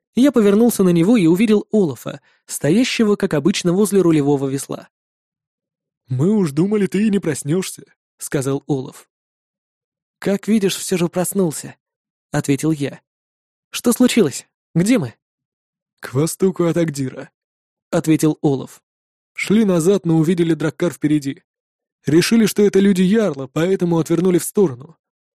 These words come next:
Подождём, пока они отойдут подальше, и поплывём назад к длинному острову. Зайдём к нему с моря. Мимо островов плыть опасно, можем снова неприятности найти".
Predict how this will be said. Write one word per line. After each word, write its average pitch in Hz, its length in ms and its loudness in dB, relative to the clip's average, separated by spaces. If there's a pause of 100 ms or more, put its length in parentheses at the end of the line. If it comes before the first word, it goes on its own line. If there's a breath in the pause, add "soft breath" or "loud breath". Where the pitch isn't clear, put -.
(140)
Подождём, 202 480 0
пока 214 260 0
они 185 160 2
отойдут 180 400 0
подальше, 175 640 0 (300 soft breath)
и 220 160 2
поплывём 165 540 0
назад 151 420 -2
к 131 80 -12
длинному 160 460 -2
острову. - 500 -10 (580)
Зайдём 202 520 2
к - 60 -4
нему 180 260 2
с - 80 -6
моря. 190 520 -2 (480)
Мимо 165 280 4
островов 165 480 2
плыть 156 240 0
опасно, 135 640 -6
можем 202 340 0
снова 214 320 0
неприятности 135 640 -4
найти". 135 420 -8